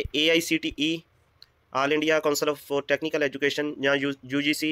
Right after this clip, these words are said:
University Grant Commission, Government of Punjab, ਆਈ ਕੇ, ਆਈ ਕੇ ਜੀ, ਪੀ ਟੀ ਯੂ ਜਲੰਧਰ ਦੇ according ਤੁਹਾਡੀ ਜਿਹੜੀ ਨੋਰਮਸ ਦੇ according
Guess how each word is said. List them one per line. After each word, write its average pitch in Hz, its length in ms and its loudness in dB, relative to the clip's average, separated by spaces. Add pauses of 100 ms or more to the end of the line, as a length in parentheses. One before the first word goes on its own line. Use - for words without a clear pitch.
University 151 400 0
Grant 135 200 0
Commission, 139 340 -2
Government 139 300 2
of 135 100 0
Punjab, 131 320 0 (400)
ਆਈ 135 100 2
ਕੇ, 147 180 -6 (220)
ਆਈ 139 120 2
ਕੇ 151 180 0
ਜੀ, 143 160 -2 (200)
ਪੀ 143 100 -4
ਟੀ 147 80 -4
ਯੂ 143 140 -4
ਜਲੰਧਰ 127 340 0
ਦੇ 143 200 2
according 131 360 0
ਤੁਹਾਡੀ 127 260 -2
ਜਿਹੜੀ 127 180 -2
ਨੋਰਮਸ 120 320 -2
ਦੇ 127 60 -4
according 120 320 -2